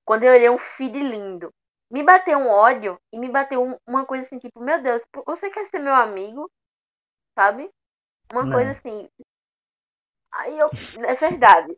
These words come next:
Speaker 1: <laughs> Aí, aí eu comecei a te seguir, não foi, Jota?
Speaker 2: Foi.
Speaker 1: Toda vez que Jota postava uma foto, ia lá, comentava alguma coisa. Aí quando veio, Jota postou um story. Uma vez eu respondi o story dele,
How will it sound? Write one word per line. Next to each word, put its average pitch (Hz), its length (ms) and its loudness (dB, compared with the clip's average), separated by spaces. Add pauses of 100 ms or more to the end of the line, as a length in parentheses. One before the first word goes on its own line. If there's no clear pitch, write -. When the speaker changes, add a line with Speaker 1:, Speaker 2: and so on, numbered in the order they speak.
Speaker 1:
<laughs> - 100 -20
Aí, - 440 4 (500)
aí 220 160 10
eu 254 60 8
comecei 285 380 -2
a 285 80 -6
te - 80 -20
seguir, 247 400 -6
não 277 140 -4
foi, 277 220 -4
Jota? 254 300 -4 (640)
Speaker 2:
Foi. 120 300 -4
Speaker 1:
Toda 220 220 0
vez 247 180 2
que - 120 -2
Jota 233 280 2 (400)
postava 233 440 6
uma 247 200 4
foto, 208 360 2
ia 220 160 2
lá, 202 140 4
comentava 214 480 -6
alguma 214 280 0 (100)
coisa. 202 600 -4 (460)
Aí 285 220 0
quando 240 400 -4
veio, 226 320 -8 (320)
Jota 196 260 -2
postou 208 580 -4
um 220 40 -8
story. 180 580 -2 (720)
Uma 208 160 4
vez 202 220 -4
eu 214 100 2
respondi 247 400 -2
o 240 80 -8
story 226 400 -2
dele, 190 380 -4